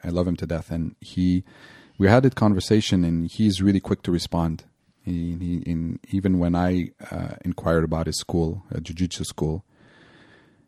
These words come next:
he was like, "Ah, but you know, you liked it that I answered you really quickly." And I told him it would,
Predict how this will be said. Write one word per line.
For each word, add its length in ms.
he 140
was 200
like, 220
"Ah, 240
but 180
you 60
know, 180
you 160
liked 320
it 140
that 100
I 120
answered 440
you 180
really 340
quickly." 500
And 120
I 40
told 300
him 280
it 60
would, 220